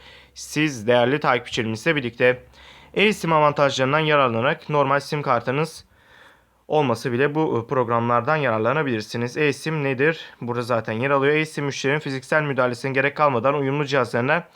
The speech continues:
Türk Telekom profili yüklemeye olanak sağlayan yeni nesil bir SİM kart projesidir. eSIM'i nereden alabilirsiniz? eSIM'i tabii ki Türk Telekom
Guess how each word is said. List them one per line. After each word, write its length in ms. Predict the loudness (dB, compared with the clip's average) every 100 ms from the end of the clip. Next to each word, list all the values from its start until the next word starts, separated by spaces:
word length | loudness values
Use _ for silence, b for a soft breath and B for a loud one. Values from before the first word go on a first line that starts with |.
| B B B B
Türk 200 | -2 0
Telekom 340 | 2 2 2 2
profili 360 | 0 0 0
yüklemeye 380 | -2 0 0 2
olanak 320 | 2 2 0
sağlayan 360 | 0 0 2 0
yeni 180 | -2 -2
nesil 380 | -2 -4 -4 -2
bir 120 | -4
SİM 300 | -4 -6 -4
kart 260 | -2 -4
projesidir. 720 | -2 -2 -2 -4 -2 0 0 -4 _ _ b b b b b _ _ _ _ _ _ _ _ _ _ _
eSIM'i 420 | 0 2 0 0
nereden 260 | 2 2 2
alabilirsiniz? 680 | 0 0 -2 -4 -4 -2 0
eSIM'i 380 | 0 0 -4
tabii 240 | 0 -2 0
ki 180 | -2 0
Türk 160 | -2 0
Telekom 440 | 0 2 0 0